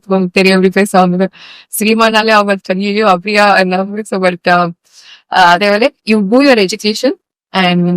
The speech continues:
get a degree. அதுக்கப்புறமா உனக்கு எது பிடிக்கல நீ பண்ணு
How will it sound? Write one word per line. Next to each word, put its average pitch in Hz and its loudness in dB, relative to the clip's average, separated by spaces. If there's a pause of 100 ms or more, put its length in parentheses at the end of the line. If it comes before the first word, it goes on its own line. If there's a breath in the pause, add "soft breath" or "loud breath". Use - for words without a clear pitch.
get 185 -2
a 226 0
degree. 185 -4 (220)
அதுக்கப்புறமா 202 0 (640)
உனக்கு 190 0
எது 208 0
பிடிக்கல 190 0
நீ 202 2
பண்ணு 170 -4